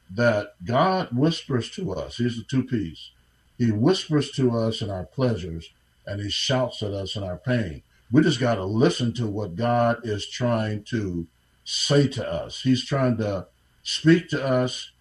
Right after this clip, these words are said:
He's trying to get our attention through the covid, through all of that. But what's happening is Second Thessalonians two. It says that God has sent them strong delusions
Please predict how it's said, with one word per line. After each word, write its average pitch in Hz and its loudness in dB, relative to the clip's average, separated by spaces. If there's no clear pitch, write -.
He's 113 2
trying 117 0
to 92 -4
get 139 6
our 135 4
attention 135 0
through 127 2
the 98 -4
covid, 143 2
through 110 -6
all 135 2
of 127 -4
that. 135 -4
But 120 2
what's 147 4
happening 123 0
is 123 2
Second 175 2
Thessalonians 123 0
two. - -4
It 98 -6
says 117 0
that 104 0
God 147 2
has 120 0
sent 151 0
them 120 0
strong 156 2
delusions 147 2